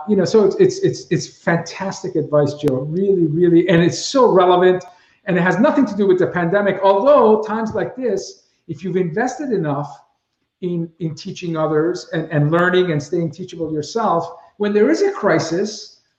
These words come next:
you have an opportunity to lean into your network for support, for ideas, for potential career opportunities. So it's,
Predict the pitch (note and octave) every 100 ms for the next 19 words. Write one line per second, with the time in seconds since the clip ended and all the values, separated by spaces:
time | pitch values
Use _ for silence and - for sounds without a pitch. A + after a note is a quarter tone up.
0 | _ _ _ _ F#3+ A3+ B3+ B3 A3 A3+
1 | A3 A#3+ A#3 A3 F#3+ F#3 A3+ A#3+ B3+ B3
2 | G#3+ F3 E3+ E3+ E3+ G3 G3 - - C3+
3 | - F#3+ G#3+ - E3 D3 C#3 F3 G#3+ G#3+
4 | G#3 - _ _ _ _ - - B2 -
5 | - F#3+ F#3+ F#3+ - D#3 F3 F#3 G3 G3
6 | - G3 G3 G3+ G#3 - F#3+ F3+ E3+ -
7 | - _ _ F#3+ -